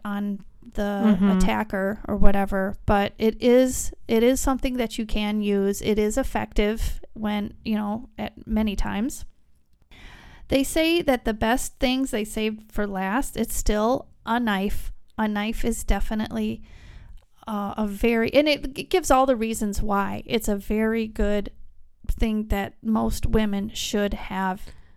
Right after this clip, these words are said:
Speaker 1: in their purse or,
Speaker 2: Wow.
Speaker 1: yeah.
Speaker 2: Yeah, it's scary.
Speaker 1: Because it is going to really harm somebody more than any of these other things that I've mentioned. And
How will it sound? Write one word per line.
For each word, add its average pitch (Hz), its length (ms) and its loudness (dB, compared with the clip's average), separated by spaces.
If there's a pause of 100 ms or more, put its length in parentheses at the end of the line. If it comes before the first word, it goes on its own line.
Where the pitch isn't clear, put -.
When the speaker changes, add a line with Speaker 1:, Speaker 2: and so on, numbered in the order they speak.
(100)
Speaker 1:
in 208 180 -4
their 202 140 -2
purse 208 380 2
or, 220 80 -2
Speaker 2:
Wow. - 100 -10
Speaker 1:
yeah. 202 420 -2
Speaker 2:
Yeah, 185 260 -4
it's - 160 -12
scary. 170 380 -10
Speaker 1:
Because 233 680 2 (300)
it 269 240 2
is 247 320 0
going 220 380 -2
to 226 120 2
really 214 380 0
harm 196 320 -4
somebody 202 560 -2
more 226 240 2
than 214 220 -2
any 240 320 -2
of 220 120 -4
these 220 220 -2
other 208 220 -4
things 214 420 -6
that 214 140 -8
I've 208 180 -6
mentioned. - 560 -6 (720)
And 233 400 -2